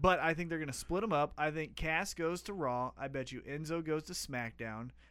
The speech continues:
I bet you SmackDown is where, and this is all just hypothetical guessing,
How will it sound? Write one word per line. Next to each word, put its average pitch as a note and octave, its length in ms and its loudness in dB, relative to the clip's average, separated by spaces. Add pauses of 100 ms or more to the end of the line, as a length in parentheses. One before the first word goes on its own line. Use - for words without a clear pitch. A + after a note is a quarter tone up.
(120)
I C3+ 80 2
bet D3 260 0
you D#3 80 -4
SmackDown F#3 640 2
is C3+ 180 -4
where, D3 140 2
and D3+ 120 0
this F#3+ 140 0
is F#3 100 -2
all G3+ 200 8
just A3+ 140 -2
hypothetical E3+ 520 2
guessing, A2+ 400 -4